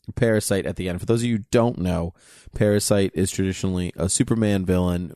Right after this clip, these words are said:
who is mutated in, in some way. Origins vary. Usually it's, usually it's some toxic chemical from LexCorp, and he needs to absorb the energy of other beings to survive. He's always hungry.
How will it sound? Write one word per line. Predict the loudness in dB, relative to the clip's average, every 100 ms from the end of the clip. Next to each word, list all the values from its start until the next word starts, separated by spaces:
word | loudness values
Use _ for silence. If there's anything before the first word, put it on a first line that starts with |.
| -4
who | -2 -2
is | -2 -2
mutated | 0 0 2 2 2 -2 -4
in, | -6 -4 -6 -12 -12
in | -8 -6
some | -4 -4
way. | -2 -2 -4 -10 _
Origins | -2 -2 -4 -8
vary. | -4 -4 -2 -4
Usually | 0 0 0 -4 -6 -8
it's, | -10 -10 -18 _ _ _ -4
usually | 0 2 2 0
it's | -2
some | -4 -4
toxic | -4 -6 -6
chemical | -8 -6 -6 -8
from | -6 -6
LexCorp, | -6 -8 -10 -8 -8 -10 _ _ -20 -8
and | -6 -6
he | -6 -4 -4 -4
needs | -2 2 2 2 0 -8 -10 -10
to | -2 0 0 -2
absorb | -6 -4 -2 -2 -2 -6
the | -8 -8
energy | -8 -8 -6 -4 -6 -4
of | -2 -2 -6 -12 _
other | -4 -2 -4
beings | -6 -8 -8 -10 -12 -12
to | -8 -6 -6
survive. | -8 -2 -2 -2 -6
He's | -8 -8
always | -2 -2 -2 -6
hungry. | -14 -16 -20 -20